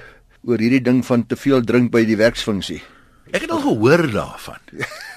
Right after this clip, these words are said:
Speaker 1: Ja, nee, ek weet mos, jy sal dit, jy sal net wel weet waarvan ons praat,
Speaker 2: Self
Speaker 1: nie,
Speaker 2: nog
Speaker 1: hè?
Speaker 2: nie ondervind nie, maar ek
Speaker 1: Ja,
Speaker 2: het die
Speaker 1: ja.
Speaker 2: gerugte al gehoor.
Speaker 1: En dan wil ek bietjie gesels, uh, oor 'n skryf-, briefie wat ek gekry het wat, uh, baie oulik is van 'n man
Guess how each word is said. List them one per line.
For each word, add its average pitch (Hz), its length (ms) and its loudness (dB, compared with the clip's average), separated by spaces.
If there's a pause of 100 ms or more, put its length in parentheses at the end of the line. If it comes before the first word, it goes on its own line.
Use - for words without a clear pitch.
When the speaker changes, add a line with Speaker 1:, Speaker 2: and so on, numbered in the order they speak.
(360)
Speaker 1:
Ja, 165 160 -2
nee, 127 400 -2
ek 113 100 -10
weet 139 160 -2
mos, 107 140 -2
jy 101 140 -2
sal 107 140 -10
dit, 98 100 -6 (280)
jy 101 160 -6
sal 120 140 -8
net 101 160 -8 (100)
wel 90 220 -6
weet 90 160 -10
waarvan 85 280 -10
ons 87 80 -12
praat, - 120 -4
Speaker 2:
Self 196 200 0
Speaker 1:
nie, 190 60 -8
Speaker 2:
nog 190 80 0
Speaker 1:
hè? 202 60 -4
Speaker 2:
nie 226 80 -4
ondervind 147 500 -4
nie, 151 80 -4
maar 113 220 0
ek 117 60 0
Speaker 1:
Ja, 123 80 2
Speaker 2:
het - 100 0
die 120 120 0
Speaker 1:
ja. 107 40 -2
Speaker 2:
gerugte 110 400 0
al 87 140 -2
gehoor. 80 340 -6 (320)
Speaker 1:
En 113 100 -6
dan 117 160 0
wil 175 140 0
ek 143 120 -4
bietjie 139 280 0
gesels, - 680 0
uh, 104 360 -2
oor 117 160 -4
'n 101 80 -6
skryf-, 131 400 0
briefie 131 300 0
wat 120 120 0
ek 107 100 0 (120)
gekry 117 240 2
het 98 60 -8
wat, 98 180 -2 (240)
uh, 82 180 -4
baie 82 300 -4
oulik 123 240 -2
is 147 140 -2
van 104 180 -2
'n 98 80 -2
man 110 380 2